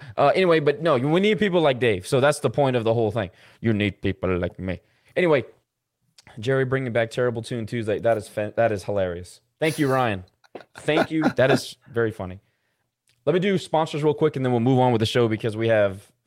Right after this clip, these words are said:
a thousand things to talk about. Gordon McKernan, Injury Attorneys, the official injury attorney of the Raging Review podcast. Office locations in Lafayette, Alexandria,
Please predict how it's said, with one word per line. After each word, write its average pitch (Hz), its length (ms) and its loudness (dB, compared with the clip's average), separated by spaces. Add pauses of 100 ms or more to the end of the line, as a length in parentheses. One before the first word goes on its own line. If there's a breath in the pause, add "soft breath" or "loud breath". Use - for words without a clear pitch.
(120)
a 117 80 -2
thousand 104 460 -4
things 101 200 -10
to 98 60 -10
talk 98 200 -6
about. 95 260 -4 (1000)
Gordon 175 400 4
McKernan, 143 600 2
Injury 170 420 2
Attorneys, 127 560 0
the 143 160 0
official 143 680 0
injury 160 400 0
attorney 147 420 0
of 135 300 4
the 123 100 2
Raging 135 460 0
Review 123 560 -2
podcast. 123 800 0 (500)
Office 165 340 0
locations 170 640 -2
in 160 100 0
Lafayette, 156 640 -2
Alexandria, 120 760 -2